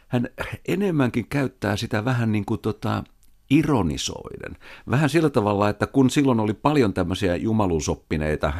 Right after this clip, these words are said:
ö, edelleen ajatuksia niin kuin tavallaan, ö, koko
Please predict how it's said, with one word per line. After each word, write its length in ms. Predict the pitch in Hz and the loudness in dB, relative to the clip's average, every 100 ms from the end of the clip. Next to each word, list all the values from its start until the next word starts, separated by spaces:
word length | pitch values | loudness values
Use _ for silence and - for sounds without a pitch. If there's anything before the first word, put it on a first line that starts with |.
| - | -8
ö, 180 | - - - - - | -10 -10 -18 -20 -6
edelleen 680 | 104 101 95 95 95 80 82 | 0 2 4 4 2 0 0
ajatuksia 600 | 104 98 - - - 73 | 2 2 0 -6 -4 -4
niin 140 | 78 78 | -4 -6
kuin 140 | 80 | -6
tavallaan, 440 | 87 78 80 82 80 - - - - - - - - | -4 -2 -2 -4 -6 -16 -20 -20 -20 -20 -18 -16 -14
ö, 280 | - - - - | -14 -14 -16 -2
koko 460 | - 139 110 - - | 4 4 4 -2 -6